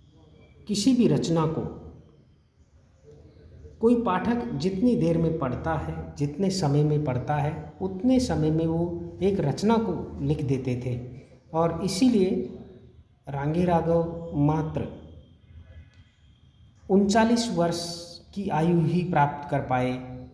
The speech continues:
इतना होते हुए भी उन्होंने प्रभूत मात्रा में साहित्य रचना की, उपन्यास लिखे, कहानियाँ लिखी, रिपोर्टाज लिखे, कई अन्य विधाओं में भी उन्होंने लिखा है।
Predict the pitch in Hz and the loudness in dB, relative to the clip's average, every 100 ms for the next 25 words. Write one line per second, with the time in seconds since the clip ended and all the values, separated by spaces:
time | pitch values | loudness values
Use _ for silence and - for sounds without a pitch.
0 | - - _ _ _ _ - 185 196 202 | -20 -20 _ _ _ _ -6 -2 2 4
1 | 160 160 165 156 151 151 143 147 151 143 | 4 2 2 2 4 4 4 2 2 2
2 | 147 147 143 160 156 160 220 226 165 139 | 4 2 0 -2 0 0 0 0 0 0
3 | - 143 139 139 139 - - - - _ | 0 0 0 -2 -4 -10 -18 -20 -20 _
4 | - - - - - - 170 196 190 170 | -20 -20 -20 -14 -4 2 4 4 2 2
5 | 143 - 143 139 139 135 131 127 165 165 | 2 2 0 0 -4 -4 -4 -2 2 4
6 | 156 147 151 139 127 131 123 - 135 151 | 4 2 0 -2 -4 -4 -4 -2 0 2
7 | 147 147 135 131 127 143 135 139 180 175 | 4 4 2 -2 -4 -4 -2 -2 0 2
8 | 175 151 135 123 123 120 127 123 - - | 2 0 0 0 -2 -2 -6 -6 -10 -16
9 | - - - - - 190 185 185 175 185 | -18 -20 -20 -10 2 4 4 2 4 4
10 | 180 147 143 139 143 143 135 135 131 131 | 6 4 2 4 6 6 4 2 0 0
11 | 135 202 330 - - - 135 139 - 123 | 0 0 -2 -6 -14 -6 -2 0 2 0
12 | 113 - | 0 -8